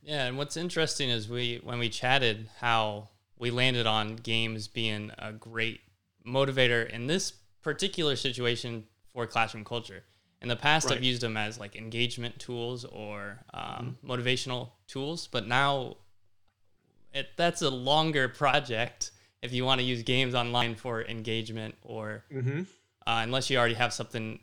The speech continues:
Speaker 1: pre-planned that you've been doing online. Uh, so we, we kinda came up with the idea of doing games distantly to keep students and teachers connected.
Speaker 2: Right. Because one of the things that we know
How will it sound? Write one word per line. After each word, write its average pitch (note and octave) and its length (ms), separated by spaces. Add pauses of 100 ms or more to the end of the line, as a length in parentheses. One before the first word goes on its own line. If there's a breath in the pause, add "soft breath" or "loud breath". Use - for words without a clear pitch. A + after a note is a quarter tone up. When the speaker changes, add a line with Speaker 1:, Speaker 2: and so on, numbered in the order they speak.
Speaker 1:
pre-planned D3 560
that A#2+ 140
you've A2+ 100
been G#2 200
doing D3 280
online. G#2+ 520 (120)
Uh, G#2+ 280
so C#3 200
we, C3+ 320
we B2+ 180
kinda C3 260
came B2 180
up A2+ 140
with A2+ 140
the A2 140
idea A2 300
of G#2 300
doing A2 380 (760)
games A2 440 (520)
distantly A#2 600
to A2 460 (380)
keep - 320
students - 720 (100)
and G#2 160
teachers G2+ 320
connected. - 500 (1000 soft breath)
Speaker 2:
Right. G#2 240 (340)
Because B2+ 340
one F#3 160
of A3 100
the G3 80
things C#3+ 340
that B2+ 160
we B2 120
know A#2+ 520